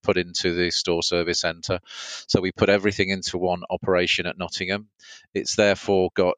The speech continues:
it's at the moment got thirty-seven thousand S K Us, from eyeliners to hairdryers to Coke to water. So we don't do chilled food, but we do confectionery and ambient, ambient fu-, food. But the,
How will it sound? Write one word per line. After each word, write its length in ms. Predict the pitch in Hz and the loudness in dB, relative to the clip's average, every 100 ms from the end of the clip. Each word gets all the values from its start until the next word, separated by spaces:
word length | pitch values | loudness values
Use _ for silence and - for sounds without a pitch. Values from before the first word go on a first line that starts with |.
| - | -4
it's 260 | 90 - | -10 -8
at 80 | 92 | -8
the 80 | 98 | -2
moment 380 | 101 101 98 69 | 0 0 -2 -2
got 180 | 90 98 | -4 -4
thirty-seven 680 | - 104 - 101 104 98 | 0 2 2 0 0 -2
thousand 400 | 95 101 101 98 | -2 0 2 -2
S 160 | 98 - | -2 -2
K 260 | 107 107 110 | 0 0 2
Us, 160 | - | -2
from 400 | - 98 90 90 - | -2 0 0 -2 -4
eyeliners 920 | 98 95 95 92 92 92 90 - - | 0 2 2 0 0 0 0 -4 2
to 100 | 92 | 2
hairdryers 1120 | 92 92 92 92 90 90 90 90 87 - - - | 4 2 2 2 4 4 2 2 0 -4 -4 -2
to 520 | 92 87 87 85 85 - | 0 0 0 -2 -6 0
Coke 400 | 98 95 - - - - - - | 2 2 -2 -12 -12 -16 -16 -8
to 100 | 87 | -2
water. 680 | 92 98 92 - 92 92 87 - - - - | 2 2 2 2 4 2 0 -6 -14 -14 -12
So 220 | - 87 | -2 0
we 80 | 90 | 2
don't 120 | 107 | 2
do 100 | 98 | 2
chilled 340 | - 104 95 - | 4 4 4 0
food, 320 | 101 95 87 | 2 2 0
but 140 | 92 | -2
we 80 | 90 | -2
do 340 | - 92 90 85 | -2 0 0 -2
confectionery 640 | 95 85 95 - 92 87 | -8 -2 -2 0 -2 -2
and 80 | 87 | -2
ambient, 560 | 87 87 85 82 - - | -6 -6 -10 -10 -12 -6
ambient 340 | 92 85 82 - | -6 -4 -8 -6
fu-, 320 | 92 85 82 _ - | -4 -4 -4 _ -4
food. 260 | 92 87 - | -2 0 -2
But 140 | 82 | 0
the, 160 | 95 | 0